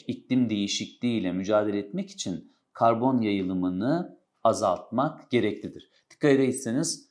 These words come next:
sağdan sola doğru çevirerek geliyorum. Cümle böylelikle çok daha anlamlı geliyor bize.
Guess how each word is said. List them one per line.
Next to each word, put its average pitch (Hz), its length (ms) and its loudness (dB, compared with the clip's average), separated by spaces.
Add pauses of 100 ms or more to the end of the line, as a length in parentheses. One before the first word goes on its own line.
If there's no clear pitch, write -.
(140)
sağdan 123 540 4
sola 113 300 0
doğru 92 220 -4
çevirerek 90 500 -4
geliyorum. 98 520 -2 (220)
Cümle 117 300 0
böylelikle 95 420 -2
çok - 260 -10
daha 110 180 4
anlamlı 90 400 -2
geliyor 80 420 -4
bize. 110 540 -4